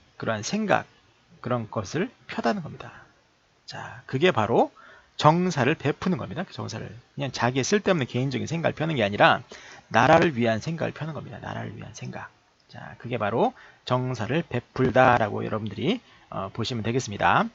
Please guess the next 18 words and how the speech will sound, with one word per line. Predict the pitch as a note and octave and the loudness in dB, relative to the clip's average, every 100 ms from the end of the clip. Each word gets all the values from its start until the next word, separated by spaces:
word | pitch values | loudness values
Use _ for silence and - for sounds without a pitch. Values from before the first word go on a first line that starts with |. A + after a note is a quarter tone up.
| - - - - | -14 -20 -20 0
자, | C3+ C3 A#2 | 8 8 8
그럼 | F#3+ D3+ | 4 4
이렇게 | G3+ - A2+ A#2+ | 2 4 4 4
임금님이 | F#2+ F3 G3 F3 A#2 C#3+ G2+ - | 2 -2 0 0 0 -2 -4 -4
자신의 | G#2+ A#2 - G#2+ | -2 -2 -2 -8
생각을 | E3 G3 G3+ G#2 G#2 G3 - _ _ | -6 2 2 2 -2 -2 -6 _ _
펴는 | - F#3+ C3 D3+ | -4 -2 -2 -6
장면을 | - A2+ A#2 A#2+ | -8 -6 -6 -6
한번 | F#2+ A#2 | -6 -6
보도록 | D3 D#3+ A#2 | -4 -2 -2
하겠습니다. | G2 - G#2+ - - - _ _ _ _ _ _ _ _ _ - | -4 -8 -10 -10 -12 -18 _ _ _ _ _ _ _ _ _ -6
자, | A2 G2 F2+ F#2+ _ - - _ | -2 -2 -6 -12 _ -20 -20 _
여기 | C#3 D3+ | 2 2
보시면 | A2+ G#2+ C#3+ D#3+ G#2 | 0 0 4 4 4
이것은 | A2+ D#3+ C3 B2 D#3+ G#2 _ _ _ | -2 -2 0 2 0 -4 _ _ _
사극의 | - - A3 A3 E3 | -6 2 2 4 0
한 | B2+ F3 | 0 0
장면인데 | - B2 E3+ C3+ G2+ C#3+ G#2+ | 0 0 0 -2 0 0 0